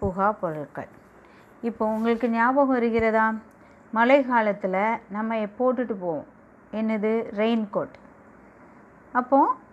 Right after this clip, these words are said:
அ, நம்ம அந்த கோட்டு, ரெயின்கோட் போட்டுட்டு போகும்போது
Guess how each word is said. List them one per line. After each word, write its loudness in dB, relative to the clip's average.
அ, 2
நம்ம 4
அந்த 2
கோட்டு, 4
ரெயின்கோட் -2
போட்டுட்டு -2
போகும்போது -2